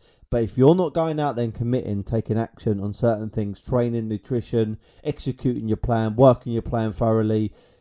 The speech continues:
never giving up, uh, on the right things, of course, staying focused, tweaking your plan every so often. If you're not doing all these other things, then this is just gonna be a bit of a waste of time. This is part of a daily routine, your mission statement, okay?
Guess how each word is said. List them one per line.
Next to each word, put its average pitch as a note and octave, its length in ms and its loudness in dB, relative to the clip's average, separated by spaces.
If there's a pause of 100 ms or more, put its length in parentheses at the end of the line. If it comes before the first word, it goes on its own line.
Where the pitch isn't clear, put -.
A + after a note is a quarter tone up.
never D3 360 6
giving C3 300 4
up, C3 380 0
uh, A#2 340 0
on B2 120 0
the A#2+ 100 4
right B2 240 4
things, A#2 260 -4
of G#2 120 -8
course, A#2 520 0
staying D3 360 0
focused, C3 460 2
tweaking C#3+ 380 0
your B2 80 -2
plan B2+ 280 0
every A#2+ 160 -2
so A#2+ 160 -6
often. A2 480 -2 (240)
If A#2+ 120 -8
you're C3 100 2
not D#3 240 4
doing D#3 200 6
all E3+ 140 4
these G#3 200 0
other E3+ 200 2
things, C3 580 -8 (440)
then B2 380 2
this C#3+ 280 4
is A#2+ 100 -2
just C3+ 220 0
gonna A#2+ 180 0
be A2+ 140 2
a G#2+ 80 4
bit A2+ 140 2
of G#2+ 80 -6
a G#2+ 40 -2
waste A2 260 0
of A2 80 -10
time. G2+ 260 -4
This G#2+ 160 -6
is G#2 60 -6
part B2 540 4 (220)
of G#2+ 100 -8
a A#2 80 0
daily A#2+ 360 2
routine, G#2+ 460 -4
your G#2 120 -4
mission A2+ 260 -2
statement, F2+ 580 -8 (360)
okay? B2+ 320 0